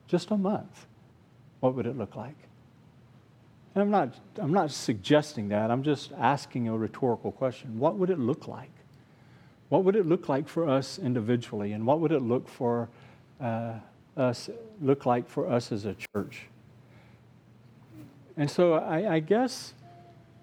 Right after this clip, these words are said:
the, the, the question that I have this morning is, and if you're brave enough to answer, you can. If you don't want to, fine. What, what is it that,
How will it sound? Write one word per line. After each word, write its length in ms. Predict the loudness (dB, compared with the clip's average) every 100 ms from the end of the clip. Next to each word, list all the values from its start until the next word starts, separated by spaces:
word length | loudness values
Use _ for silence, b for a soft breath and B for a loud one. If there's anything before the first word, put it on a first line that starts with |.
| -20 -20 -20 -12 -6
the, 100 | 0
the, 160 | 0
the 180 | 2 2
question 520 | 4 2 2 0 0
that 120 | 2
I 120 | 2 2
have 420 | 2 2 0 -4 -8
this 280 | -6 -6 -6
morning 460 | -6 -4 -4 -2 0
is, 440 | 2 2 -4 -10 -14
and 140 | -14 -16 -20 -20 b b b b -12
if 140 | -4
you're 100 | -2
brave 320 | 2 2 2 0
enough 240 | -4 -4
to 60 | -4
answer, 360 | -4 -6 -6
you 160 | -4 -4
can. 420 | -4 -4 -2 -4
If 80 | -8 -10
you 60 | -6
don't 200 | -6 -6
want 200 | -10 -8
to, 160 | -10 -8
fine. 280 | -6 -6 -6 -12 B B B
What, 180 | 2 2
what 480 | 0 -4 2 2 2
is 340 | 2 2 2
it 180 | -2 2
that, 240 | 2 2